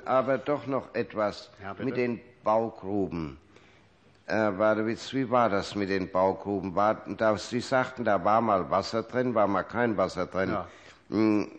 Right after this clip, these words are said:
Speaker 1: war das Wasser so tief, dass da ein Mensch drin ertrinken konnte unter Umständen?
Speaker 2: Sehen Sie, es ist wieder dasselbe. Darum kümmerten wir uns doch
Speaker 1: Ja.
Speaker 2: gar nicht.
Speaker 1: Ja.
Speaker 2: Nicht? Das, das lag doch außerhalb jeglichen Interesses für uns.
Speaker 1: Haben Sie mal erlebt, dass Leute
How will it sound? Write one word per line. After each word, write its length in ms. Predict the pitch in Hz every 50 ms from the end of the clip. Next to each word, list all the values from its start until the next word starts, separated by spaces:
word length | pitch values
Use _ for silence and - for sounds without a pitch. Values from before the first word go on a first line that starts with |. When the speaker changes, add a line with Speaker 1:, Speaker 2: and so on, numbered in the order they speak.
| - 73 64
Speaker 1:
war 160 | 95 101 113
das 300 | 101 131 131 - - -
Wasser 300 | 87 104 104 107 131 123
so 200 | - - 131 127
tief, 340 | 110 - - 127 131 120 -
dass 220 | - 127 117 - -
da 120 | 113 110
ein 100 | 104 101
Mensch 260 | 98 104 107 107 -
drin 160 | - 117 117
ertrinken 460 | 117 110 101 - 113 127 123 107 101 92
konnte 280 | - 82 90 92 80
unter 160 | 78 80 85 80
Umständen? 480 | 78 76 - - 69 64 60 62 202
Speaker 2:
Sehen 220 | - - 135 135 127
Sie, 80 | 127 131
es 80 | 123
ist 40 | 120
wieder 200 | 139 170 147 127
dasselbe. 500 | 113 113 104 - - 117 113 104 107 104
Darum 400 | - - 113 117 123 127 131 127
kümmerten 460 | - 175 180 165 139 110 98 104 98
wir 140 | 92 98 92
uns 200 | 90 90 85 -
doch 140 | - 98 -
Speaker 1:
Ja. 100 | - 78
Speaker 2:
gar 220 | 90 101 92 90
nicht. 360 | 82 80 80 82 - - - - _ _ _ _ -
Speaker 1:
Ja. 180 | - 76 76 73 85 - _ _ _ _ _ _ -
Speaker 2:
Nicht? 220 | - 120 131 127 -
Das, 280 | 113 - - - - - - - - - - -
das 320 | 147 143 - - - -
lag 260 | - 147 147 160 160 -
doch 160 | 165 151 - - - - 107 -
außerhalb 600 | - 113 147 190 185 185 165 151 151 156 160 -
jeglichen 320 | 170 175 175 165 160 160 160
Interesses 480 | 160 156 - - - - - 165 143 -
für 140 | - 113
uns. 460 | 104 104 101 98 92 - - - - - _ _ _ _ _ -
Speaker 1:
Haben 220 | - 120 127 131
Sie 140 | 107 - 135
mal 160 | 131 127 123
erlebt, 340 | 120 117 120 135 135 - -
dass 200 | 131 117 - -
Leute 400 | 123 120 123 131 127 127 -